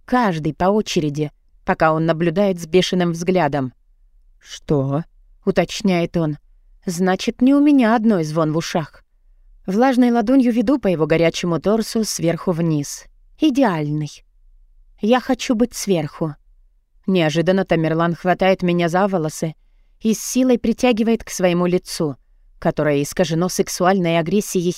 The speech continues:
и похотью. Вот он, настоящий. Чудовище. Еще немного и силой поставит на колени. Использует. Уйдет.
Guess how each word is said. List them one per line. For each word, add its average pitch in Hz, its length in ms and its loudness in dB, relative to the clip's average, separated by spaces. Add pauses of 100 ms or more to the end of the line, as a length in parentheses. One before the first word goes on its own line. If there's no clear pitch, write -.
и 247 80 0
похотью. 156 680 -2 (540)
Вот 269 380 0
он, 151 180 -2
настоящий. 185 800 -2 (600)
Чудовище. 170 760 -2 (480)
Еще 202 220 0
немного 190 540 2 (320)
и 233 120 0
силой 202 500 0
поставит 180 500 0
на 180 100 0
колени. 202 500 0 (320)
Использует. 156 840 -2 (360)
Уйдет. 170 580 -2